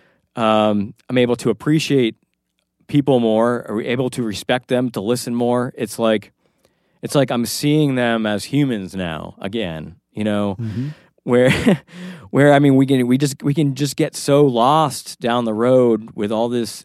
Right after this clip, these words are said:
Speaker 1: energy that we take on, mis-, misconceptions,
Speaker 2: Mm-hmm.
Speaker 1: uh, just,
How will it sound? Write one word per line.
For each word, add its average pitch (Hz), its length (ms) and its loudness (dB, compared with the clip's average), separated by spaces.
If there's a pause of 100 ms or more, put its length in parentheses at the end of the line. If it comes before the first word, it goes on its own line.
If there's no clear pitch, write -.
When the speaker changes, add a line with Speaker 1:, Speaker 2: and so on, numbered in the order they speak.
(120)
Speaker 1:
energy 117 560 -2
that 110 160 -2
we 107 100 -6
take 110 260 -6
on, 113 480 -4 (520)
mis-, - 360 -4
misconceptions, 110 1300 -4
Speaker 2:
Mm-hmm. 107 80 -8
Speaker 1:
uh, 95 240 -4
just, 104 360 -8